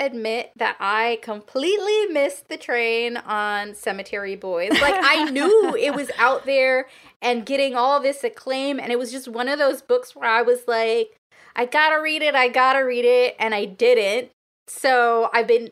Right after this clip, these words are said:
Speaker 1: like, I keep hearing about it.
Speaker 2: <laughs>
Speaker 1: And so the second I saw that Aiden Thomas has another book coming out, I was like, "Not this time." I'm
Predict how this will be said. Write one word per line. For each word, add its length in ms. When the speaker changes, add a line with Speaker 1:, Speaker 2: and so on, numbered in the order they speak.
Speaker 1:
like, 200
I 100
keep 460
hearing 540
about 440
it. 360
Speaker 2:
<laughs> 40
Speaker 1:
And 180
so 200
the 140
second 560
I 180
saw 600
that 300
Aiden 380
Thomas 680
has 220
another 460
book 340
coming 440
out, 500
I 140
was 180
like, 260
"Not 420
this 260
time." 680
I'm 120